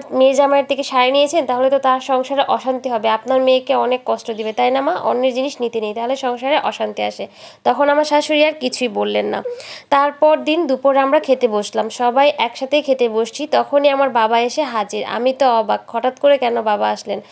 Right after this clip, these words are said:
তখন আমার বাবা আমাদের সবার সামনেই বলতেছিলেন, "মা, তাড়াতাড়ি খেয়ে নে, খেয়ে আমার সাথে চল, আমাদের তো অনেক বয়স হয়েছে, আমরা কখন মারা যাই, কখন থাকবো না থাকবো কোনো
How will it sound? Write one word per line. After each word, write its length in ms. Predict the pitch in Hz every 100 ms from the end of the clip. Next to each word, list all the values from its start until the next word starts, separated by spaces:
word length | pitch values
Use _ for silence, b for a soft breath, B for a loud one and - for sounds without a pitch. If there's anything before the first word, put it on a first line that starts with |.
| B B -
তখন 280 | 269 294
আমার 200 | 285 285 285
বাবা 560 | 240 226 233 233 277
আমাদের 320 | 262 247 247
সবার 320 | 269 254 247 277
সামনেই 300 | 269 254 262
বলতেছিলেন, 640 | 233 220 226 240 226 233
"মা, 300 | 269 277 220
তাড়াতাড়ি 380 | 233 233 262 277
খেয়ে 280 | 285 269 269
নে, 120 | 302
খেয়ে 220 | 302 262
আমার 220 | 220 226 226
সাথে 280 | 233 226
চল, 240 | 220 202 196 B B B
আমাদের 420 | - 233 262 285 285
তো 80 | 294
অনেক 380 | - 262 269
বয়স 300 | 233 233 240
হয়েছে, 180 | 247 226
আমরা 200 | 240 262 262
কখন 280 | 254 277
মারা 320 | 269 233 233 240
যাই, 160 | 254 254
কখন 300 | 240 262 262
থাকবো 400 | 240 214 214 240
না 160 | 233
থাকবো 280 | 233 247 220
কোনো 180 | 247